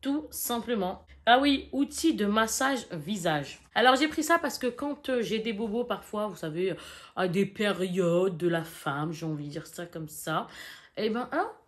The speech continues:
il y a un petit, euh, Mahfoud qui s'invite, vous savez, un petit bouton, un petit, eh ben, ça, c'est super bien, ce qui paraît, c'est Mario Badescu, euh, vingt-neuf M L. C'est une lotion, en fait, qui assèche et ça, apparemment, ça part, euh, assez rapidement.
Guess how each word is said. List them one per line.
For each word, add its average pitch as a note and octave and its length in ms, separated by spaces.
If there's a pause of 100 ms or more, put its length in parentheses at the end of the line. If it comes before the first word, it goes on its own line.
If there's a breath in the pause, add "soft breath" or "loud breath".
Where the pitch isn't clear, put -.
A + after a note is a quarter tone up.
il B3+ 80
y C4+ 100
a D4 60
un D4+ 60
petit, D4+ 500
euh, C#4 460
Mahfoud C#4+ 500
qui B3+ 80
s'invite, C#4+ 520
vous G3+ 80
savez, A3 180
un C#4+ 80
petit A#3 160
bouton, A3 440
un G#3 100
petit, G3 260 (380 loud breath)
eh F3+ 100
ben, F#3+ 120
ça, C4+ 200
c'est F#3+ 180
super C#4+ 560
bien, C4 200
ce - 80
qui G#3 100
paraît, F#3+ 240
c'est G3 140
Mario F#3+ 300
Badescu, G3 440 (600 loud breath)
euh, F#3 460
vingt-neuf A3+ 560 (100)
M A3+ 200
L. G3+ 220 (260 loud breath)
C'est - 260
une A#3 220
lotion, F4 380
en C4+ 60
fait, D4+ 260
qui - 200 (120)
assèche D4+ 580
et G#3+ 80
ça, F3 120
apparemment, F#3+ 480
ça E3 180
part, G#3+ 420
euh, C#3+ 320 (500 loud breath)
assez E4 260
rapidement. G3+ 480